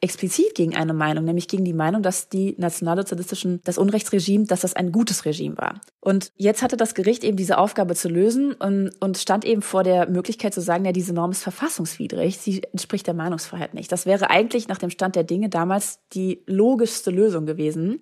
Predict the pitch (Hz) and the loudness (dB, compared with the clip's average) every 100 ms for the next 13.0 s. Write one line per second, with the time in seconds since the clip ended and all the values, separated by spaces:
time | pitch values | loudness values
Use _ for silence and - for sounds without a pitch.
0 | - 190 190 185 208 226 233 - 202 196 | 0 0 2 0 0 0 -2 0 2 2
1 | 190 - 180 175 165 196 214 180 175 - | 0 0 2 2 4 4 4 0 -4 -2
2 | 175 185 185 - 190 - 170 170 190 170 | -2 -2 -2 -2 -2 0 -2 -2 -2 -2
3 | - 196 - 156 160 - 156 196 214 - | 0 0 0 -4 -6 -4 -2 0 -2 0
4 | 165 170 226 - 156 151 165 170 160 - | 2 4 4 2 0 0 0 -2 -4 -2
5 | 196 196 - 156 151 151 160 196 294 180 | -2 -2 -4 -2 0 -2 0 -2 -2 -2
6 | 196 180 208 269 269 - - 190 175 208 | 0 2 2 2 2 0 -4 -2 2 2
7 | 233 208 185 170 170 160 160 165 202 254 | 2 -2 -2 0 0 -2 0 -2 -2 -4
8 | 262 - - 175 175 - 233 - 156 151 | -4 -6 -8 -6 -2 2 2 2 -4 -4
9 | 160 - 180 226 214 180 165 165 175 247 | -8 -4 -4 -4 -4 -4 -2 0 0 -2
10 | - - - - _ - 208 294 370 - | -6 -20 -20 -20 _ 0 4 4 2 0
11 | 226 226 185 175 185 214 180 156 196 349 | -2 -2 -2 2 4 4 2 0 0 -2
12 | - _ - 240 - - 220 262 294 294 | -6 _ 0 0 0 -2 2 4 2 0